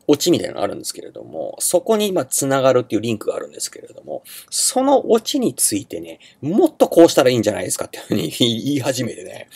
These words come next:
いやー、まあ、ちょっと、そのアイディアは僕の中になかっ-、あ、なかったわけではないんだけれども、そう言われたらやるしかないでしょ、みたいなね、感じですね。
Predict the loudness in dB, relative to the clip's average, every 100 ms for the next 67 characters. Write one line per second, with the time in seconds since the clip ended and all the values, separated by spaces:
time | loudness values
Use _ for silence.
0 | -16 -14 -14 -14 -16 -18 -20 -20 -20 -6
1 | 4 4 4 -2 -4 -6 -8 -10 -10 -10
2 | -10 -10 -10 -8 -6 -2 -2 0 -2 -2
3 | -4 -4 -6 -6 -4 -2 -2 8 10 12
4 | 12 10 4 -6 -18 -8 2 2 2 -2
5 | -2 2 2 4 2 0 0 0 0 0
6 | 0 0 0 0 -4 -6 -4 -4 -2 -6
7 | -6 _ _ _ _ _ _ -18 -14 -6
8 | -4 -2 -2 -2 -2 -2 0 2 4 2
9 | 2 -2 -2 -2 -2 -4 -4 -6 -6 0
10 | 4 6 8 6 4 -4 -18 -18 -6 -2
11 | 2 6 6 6 4 6 8 8 6 6
12 | 6 4 4 0 0 0 -2 -6 -10 -16
13 | -20 -16 -12 -12 -10 -10 -8 -6 -8 -10
14 | -18 -20